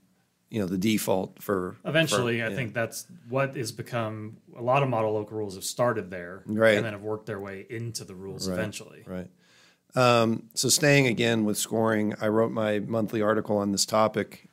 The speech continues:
Speaker 1: and th-, hence the reason we're pursuing it here a little more in depth.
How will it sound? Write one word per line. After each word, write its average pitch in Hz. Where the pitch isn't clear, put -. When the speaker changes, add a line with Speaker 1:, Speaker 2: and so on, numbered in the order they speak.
Speaker 1:
and 101
th-, -
hence 107
the 101
reason 101
we're 87
pursuing 110
it 101
here 104
a 92
little 107
more 101
in 95
depth. 101